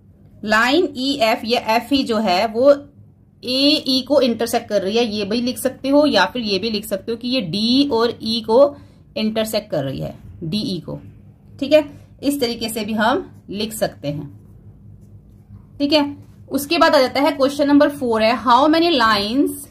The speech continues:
can pass through A on, अ, कितनी लाइन जो है पास हो,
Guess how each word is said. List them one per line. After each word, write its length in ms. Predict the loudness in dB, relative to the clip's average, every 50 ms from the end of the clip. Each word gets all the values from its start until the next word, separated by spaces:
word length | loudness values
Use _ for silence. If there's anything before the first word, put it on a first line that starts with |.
| -16 _ -4
can 200 | -2 0 0 0 0
pass 440 | 2 2 4 4 4 4 2 0 -2
through 200 | -2 0 0 0 -2 -2 -4
A 120 | -2 -2 -2 -2 -4 -6 -8 -12 -20 -8 -4 0
on, 400 | 2 4 4 4 4 2 0 -2 -4
अ, 160 | -6 -8 -8 -8 -12 -20 -20 -20 -20 -20 _ _ _ -20 _ -20 -18 -6 -6
कितनी 280 | -4 -2 2 2 4
लाइन 280 | 4 4 4 4 4 2
जो 100 | 4 4
है 80 | 2 2 2
पास 320 | 2 4 4 4 2 2
हो, 40 | -2